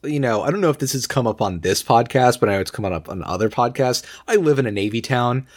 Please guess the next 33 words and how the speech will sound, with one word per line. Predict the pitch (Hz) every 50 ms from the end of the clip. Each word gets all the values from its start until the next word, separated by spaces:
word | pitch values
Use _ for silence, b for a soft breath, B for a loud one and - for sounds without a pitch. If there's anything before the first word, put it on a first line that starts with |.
| B B B
I | 123 120 131
live, | 139 151 156 151 139 135 131 - _ _ - -
I | 131 135
live | 135 151 160 160 147 135 - - _ -
in, | 156 147 139 135 131 123 120 113 - - _ _ -
uh, | 120 120 117 113 110 107 104 101 - - -
a | 113 113
set | - - - 139 127 117
of | 127 120 -
cities | - 131 120 123 123 120 123
that | - 117 98
has | - 117 110 -
the | - 113 104
largest | 95 92 95 98 104 101 113 107 - -
Navy | 117 101 98 95 101 104 110 107
base | - 113 107 107 107 - -
on | - 104 101
the | 95 92 90 104
East | 104 - - -
Coast, | - - 98 98 117 135 - - - b b b b b b b b -
and | - 120 131 131 120
the | 123 127
largest | 120 117 123 127 - - - 135
Navy | 123 120 120
base | 113 117 117 127 - -
in | 143 139
the, | 127 117 - -
the | - 131 120 110 101 85 -
fucking, | - - 120 - - 117 104 101 98
in | - 117 117 113
the | 101 92
world, | 90 101 104 123 143 165 160 175
basically, | 170 190 190 190 - 233 214 - 226 226 233 247 254